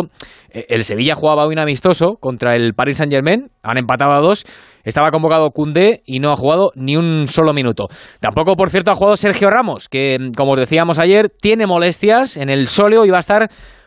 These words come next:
una semana más de baja, con lo cual, aparte del partido de hoy, se va a perder el duelo del domingo. Arranca la competición en Francia con la Supercopa entre el Paris Saint-Germain y el Lille. Y tampoco va a estar Sergio Ramos, tampoco va a debutar Sergio Ramos.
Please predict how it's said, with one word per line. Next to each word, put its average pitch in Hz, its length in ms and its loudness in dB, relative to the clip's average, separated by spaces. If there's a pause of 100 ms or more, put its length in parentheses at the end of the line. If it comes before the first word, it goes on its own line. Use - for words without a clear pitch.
(100)
una 180 280 2
semana 175 340 -2
más 180 160 0
de 180 120 2
baja, 202 280 0
con 165 300 2
lo 139 100 2
cual, 185 540 0
aparte 123 320 -6
del 131 140 -2
partido 139 380 0
de 143 140 2
hoy, 175 140 4
se 147 100 0
va 143 80 2
a 135 40 -4
perder 160 360 2 (380)
el 117 220 -2
duelo 170 280 4
del 147 460 0
domingo. 208 680 2
Arranca 131 560 -4
la 156 120 0
competición 151 500 -2
en 151 180 -2
Francia 160 400 0
con 123 100 -2
la 120 100 0
Supercopa 143 680 0
entre 170 180 -2
el 139 100 -2
Paris 143 200 -2
Saint-Germain 160 420 -2
y 170 80 0
el 180 120 2
Lille. 240 240 2 (460)
Y 247 140 -2
tampoco 196 420 2
va 180 100 2
a - 20 0
estar 156 440 0
Sergio 147 300 -2
Ramos, 104 260 -10
tampoco 170 440 -2
va 165 100 2
a 160 40 0
debutar 143 540 0
Sergio 147 360 -2
Ramos. 101 340 -8